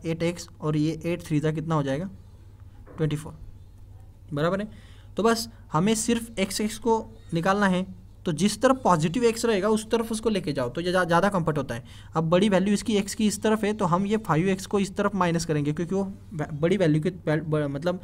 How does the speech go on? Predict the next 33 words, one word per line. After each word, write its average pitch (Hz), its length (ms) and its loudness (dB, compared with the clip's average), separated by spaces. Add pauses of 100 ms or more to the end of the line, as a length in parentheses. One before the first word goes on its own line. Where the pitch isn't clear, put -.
(320)
लार्जर 160 320 2
नंबर 190 240 0
में 185 120 -2
से 208 120 -2
माइनस 180 320 0
होगा 151 160 0
तो 156 120 -4
कोई 185 140 2
दिक्कत 180 300 -2
नहीं 165 140 0
आएगी 135 180 -2
हमें 127 180 -6
वहाँ 120 120 -6
पे। - 140 -14 (540)
हम 175 140 4
इसको 220 520 4
एट 190 180 0
एक्स 220 140 -4
को 247 100 2
भी 247 120 2
इधर 233 160 4
ला 208 140 8
सकते 156 240 -2
हैं, 143 80 -2
कोई 208 120 2
दिक्कत 170 260 0
नहीं, 131 120 -4
लेकिन 208 280 -4 (240)
थोड़ा 226 120 2
कॉम्प्लिकेशन 226 460 2
बढ़ 180 160 4
जाता 135 200 0
है - 240 -14